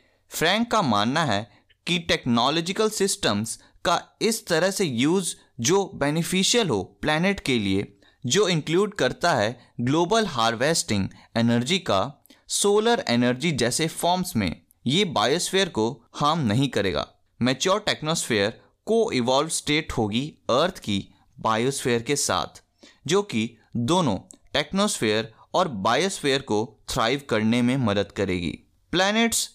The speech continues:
इमैच्योर और मैच्योर स्टेजेस के through इवॉल्व होते हैं और प्लैनेटरी इंटेलिजेंस इंडिकेशन है इस बात का कि हम कब मैच्योर प्लैनेट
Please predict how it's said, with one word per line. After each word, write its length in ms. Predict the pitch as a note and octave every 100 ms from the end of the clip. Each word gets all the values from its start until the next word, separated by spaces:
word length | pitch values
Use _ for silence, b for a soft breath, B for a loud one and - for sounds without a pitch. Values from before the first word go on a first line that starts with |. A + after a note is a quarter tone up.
| -
इमैच्योर 720 | E3 F3+ F3+ F3+ E3+ F3 F#3 B B
और 320 | B2+ C#3+ C#3+ -
मैच्योर 520 | C3 C3+ - E3+ G3
स्टेजेस 520 | - - A#2+ C3 D3+
के 140 | - D#3+
through 320 | - G#2 A2+ - -
इवॉल्व 420 | A#2+ A#2+ C3 C#3+ A2+
होते 260 | G#2+ B2
हैं 260 | G#2+ F#2+ - _ _ _ _
और 240 | B2+ D#3 F3+
प्लैनेटरी 680 | - C#3+ C#3+ E3 G3+ G#3
इंटेलिजेंस 720 | F#3 C#3+ C#3 E3 A2 G#2 - - -
इंडिकेशन 760 | D#3 F3+ G#3 - E3 - G3+ D3+
है 260 | G2+ A#2 _ -
इस 180 | G#3 E3+
बात 340 | A2 A#2 C3 -
का 120 | G2 G#2+ b b -
कि 100 | F#3
हम 240 | G3+ G#3 G3
कब 300 | G#3+ E3 G#2+ b b B2+
मैच्योर 440 | C3+ - F3+ G3
प्लैनेट 640 | G3+ C#3+ B2 C3+ D#3+ -